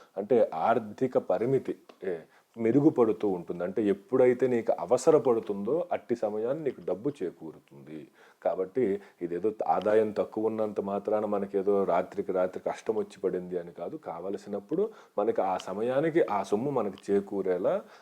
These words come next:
మనకి ఇక్కడ కనిపిస్తూ ఉన్నది. రెండోది, ఉద్యోగస్తులు ఎవరైతే ఉంటారో వాళ్ళు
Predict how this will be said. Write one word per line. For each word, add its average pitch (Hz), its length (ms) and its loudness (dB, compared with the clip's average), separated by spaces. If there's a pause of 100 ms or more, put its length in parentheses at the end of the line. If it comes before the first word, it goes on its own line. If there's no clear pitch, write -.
(120)
మనకి 104 240 -2
ఇక్కడ 98 320 0
కనిపిస్తూ 87 540 -6
ఉన్నది. 80 260 -10
రెండోది, 101 480 2
ఉద్యోగస్తులు 110 760 0
ఎవరైతే 92 420 0
ఉంటారో 82 640 -6
వాళ్ళు 104 480 2